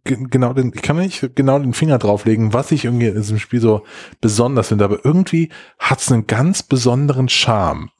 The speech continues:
dieses, dieses Valheim, weil alles so ein bisschen verlangsamt ist, man hat echt Zeit, es ist super fair und ich hab da jetzt am Wochenende bestimmt, pff, ich glaub, so zehn Stunden einfach nur so rum,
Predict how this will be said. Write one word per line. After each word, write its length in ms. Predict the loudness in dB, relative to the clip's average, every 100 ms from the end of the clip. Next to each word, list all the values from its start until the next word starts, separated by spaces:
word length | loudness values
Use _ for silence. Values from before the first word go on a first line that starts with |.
| -4
dieses, 360 | -2 -2 -4
dieses 340 | 0 0 0 0
Valheim, 540 | 0 0 0 0 -2 -4 -18 -8 -6
weil 120 | -2
alles 380 | 0 0 0 0
so 120 | 0
ein 140 | 0
bisschen 520 | -2 -2 0 2 0
verlangsamt 840 | 0 0 2 2 2 2 2 0 -2
ist, 420 | 0 2 0 -2
man 240 | -4 -2
hat 260 | -6 -6 -2
echt 280 | -2 -4 -12 -6
Zeit, 640 | -4 0 2 2 2 0
es 160 | -6 -6
ist 160 | -6
super 340 | -6 -2 -2 -2
fair 760 | -4 -2 2 4 4 2 0 -6 -18 -18 -20 -10
und 140 | -8
ich 180 | -6 -4
hab 140 | -2
da 100 | 0
jetzt 400 | 2 0 -4 -8
am 180 | -6 0
Wochenende 800 | 0 0 -2 0 0 2 2 0 -6 _ _ _ _ _ _ _ _ _ -20 -14
bestimmt, 760 | -4 -2 0 2 2 2 -2 -10 _ -20 -20 -20 _ _ -4
pff, 240 | -2 -4 -8 _ -16
ich 120 | -8
glaub, 200 | -4 -4
so 100 | -4
zehn 340 | -2 2 2
Stunden 380 | 2 0 0 0
einfach 180 | 0 2
nur 140 | 2 2
so 100 | 0
rum, 380 | 0 0 0